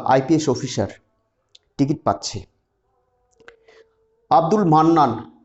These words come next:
কংগ্রেস নেতা টিকিট পাচ্ছে, তারা তো পাবেই।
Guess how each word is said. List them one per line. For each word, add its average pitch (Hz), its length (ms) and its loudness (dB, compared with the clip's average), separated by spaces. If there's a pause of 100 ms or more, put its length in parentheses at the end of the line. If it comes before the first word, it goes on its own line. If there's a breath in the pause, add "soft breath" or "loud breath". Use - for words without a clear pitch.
কংগ্রেস 143 380 2
নেতা 107 340 -2 (680)
টিকিট 131 260 -4
পাচ্ছে, - 320 -4 (160)
তারা 180 160 2
তো 220 160 -2
পাবেই। 110 460 0